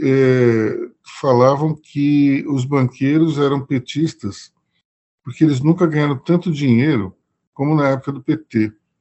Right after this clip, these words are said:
Daí eu disse o seguinte: vocês se-, vocês sequem os balanços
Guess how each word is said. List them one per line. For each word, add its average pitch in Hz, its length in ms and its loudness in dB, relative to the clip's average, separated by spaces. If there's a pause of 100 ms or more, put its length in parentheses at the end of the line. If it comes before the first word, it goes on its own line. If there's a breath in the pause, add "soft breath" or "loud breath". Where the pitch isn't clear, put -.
(580)
Daí 226 300 -4
eu 285 120 0
disse 185 280 -2
o 190 60 -4
seguinte: 185 340 -2
vocês 190 520 -4
se-, - 340 -2
vocês 160 640 2 (180)
sequem 135 720 0
os 113 300 -4
balanços 107 880 -2